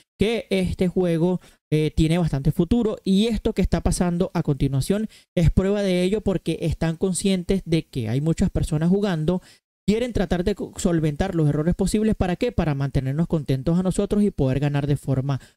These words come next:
óptima. Por lo que así tú vayas a tirar hates, la plataforma está en periodo beta y mañana va a volver a, a, posiblemente va a haber otro mantenimiento, te vas a volver a molestar. Entonces, cálmate, ten paciencia y bueno,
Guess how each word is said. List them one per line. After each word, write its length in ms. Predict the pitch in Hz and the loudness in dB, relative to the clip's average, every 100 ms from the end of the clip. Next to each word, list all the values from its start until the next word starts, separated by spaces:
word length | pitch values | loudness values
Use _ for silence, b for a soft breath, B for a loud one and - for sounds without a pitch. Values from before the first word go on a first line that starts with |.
| _ 147 | _ -4
óptima. 380 | 135 - 143 - _ _ _ - | -4 -6 -14 -16 _ _ _ -4
Por 200 | 180 185 | 0 0
lo 160 | 185 | 0
que 240 | - 180 147 B _ | 0 0 0 B _
así 300 | - 151 247 | -2 0 2
tú 140 | 247 233 | 2 0
vayas 220 | 233 247 | 0 0
a 60 | 220 | 0
tirar 240 | 202 196 | -2 -2
hates, 480 | 175 220 226 - 170 | 0 0 -2 -6 -4
la 140 | 131 | -2
plataforma 520 | 135 143 - 185 170 | -2 -4 -2 -2 0
está 180 | 139 180 | -2 -2
en 120 | 180 | -2
periodo 400 | - 127 127 156 | -4 -4 0 0
beta 340 | 214 196 202 208 B B - | 0 -2 -2 -4 B B 0
y 240 | 294 302 - | 0 0 -2
mañana 420 | 214 220 214 - | -2 -2 -2 -2
va 160 | 180 185 | -2 0
a 60 | |
volver 320 | 180 185 190 | 0 0 0
a, 140 | 190 185 | 0 -2
a, 220 | 180 165 | -2 -4
posiblemente 760 | - 175 151 180 190 190 190 185 | 0 0 2 2 2 0 0 0
va 100 | 175 | 2
a 20 | |
haber 180 | 175 180 | 2 0
otro 220 | 180 180 | 0 0
mantenimiento, 760 | 175 170 151 170 254 254 233 202 | -2 -2 -4 0 -2 -2 -4 -4
te 100 | 156 | -2
vas 140 | 160 | 0
a 60 | 175 | 0
volver 240 | 147 156 | 2 0
a 60 | 180 | 0
molestar. 500 | 175 156 214 233 B B - | 2 2 0 -4 B B -6
Entonces, 420 | 147 131 127 - - - | -4 -2 -2 -4 -12 -4
cálmate, 540 | 196 220 240 247 226 b _ _ _ | -2 -2 -2 -4 -6 b _ _ _
ten 160 | 143 139 | 0 2
paciencia 600 | 165 226 240 - 240 233 B B - | 2 2 0 0 -2 -2 B B 0
y 80 | 220 | 2
bueno, 320 | 165 175 | 2 0